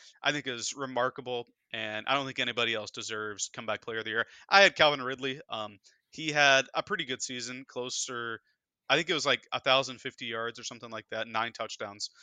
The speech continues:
So not a bad, or I think it was nine. He dropped quite a few touchdowns, but not a bad year this year. Um, it's just hard to compete with Damar Hamlin. And like you said at the start of the year,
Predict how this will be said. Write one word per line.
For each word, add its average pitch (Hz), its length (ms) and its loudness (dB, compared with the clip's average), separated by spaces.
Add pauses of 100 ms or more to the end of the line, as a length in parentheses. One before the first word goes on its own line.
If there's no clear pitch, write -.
(140)
So - 160 -10
not 170 160 4
a 139 240 6
bad, 131 360 4
or 127 280 0 (520)
I - 60 -16
think 151 220 -14
it 120 40 -10
was 104 140 -14
nine. 98 200 -12 (200)
He 170 120 2
dropped 131 360 4
quite 110 160 -6
a 104 60 -10
few 113 160 -16
touchdowns, 101 480 -12
but 139 160 -6
not 180 180 6
a 135 40 2
bad 127 320 8
year 117 280 -4
this 120 260 -8
year. 113 240 -8 (400)
Um, 110 300 -2
it's 151 100 2
just 185 140 4
hard 127 180 6
to 123 60 -2
compete 110 220 -8
with 110 100 -12
Damar 113 240 -4
Hamlin. 120 300 -2
And 139 80 0
like 147 160 4
you 135 60 -2
said 131 260 2
at - 80 -10
the 117 80 -10
start 123 260 -2
of 113 60 -12
the 113 80 -8
year, 110 260 -4